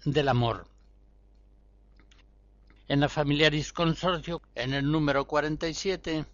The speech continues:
se hace notar como uno de los signos más indicativos de la renovación de la familia por la gracia de Cristo se encuentra en la solicitud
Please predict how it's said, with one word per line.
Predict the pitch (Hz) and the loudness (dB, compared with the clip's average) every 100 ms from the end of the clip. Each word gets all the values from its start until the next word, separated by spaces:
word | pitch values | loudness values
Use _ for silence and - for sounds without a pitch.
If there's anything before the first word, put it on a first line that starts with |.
| - - - | -20 -20 -20
se | - - 160 156 160 - | -6 2 4 6 4 2
hace | 208 - 220 | 0 4 4
notar | 202 185 151 107 - - _ _ | 4 6 4 4 -8 -20 _ _
como | 156 151 147 135 - - - _ _ | 0 4 4 2 -6 -20 -20 _ _
uno | - 240 214 | -2 4 4
de | 147 | 4
los | 131 120 - - | 2 -2 -6 -10
signos | - - 240 208 202 190 - - - - - | -8 -4 0 4 4 4 0 -12 -18 -16 0
más | 135 156 202 | 2 2 4
indicativos | 190 190 185 175 165 160 120 107 - - - _ _ | 4 4 2 0 2 0 0 -2 -6 -14 -20 _ _
de | 123 135 | -4 -2
la | 131 131 | 2 2
renovación | 131 139 151 165 160 180 175 147 | 2 4 4 4 2 2 4 4
de | 139 | 4
la | 147 | 2
familia | - 175 190 165 127 110 101 - - | 2 4 4 4 0 -4 -6 -10 -2
por | 143 | 2
la | 139 | 2
gracia | 135 151 - 165 | 2 2 2 0
de | 165 | 0
Cristo | 220 202 160 - 185 170 - _ _ _ - _ _ _ - _ _ | 0 -2 -2 -2 -2 -2 -6 _ _ _ -20 _ _ _ -20 _ _
se | - - | -6 2
encuentra | 175 175 226 214 190 190 196 - | 4 4 4 4 4 4 4 2
en | 147 139 | 0 2
la | 135 | 2
solicitud | - 147 143 - 143 - 165 160 | 0 -2 -4 -4 -4 -2 -2 -2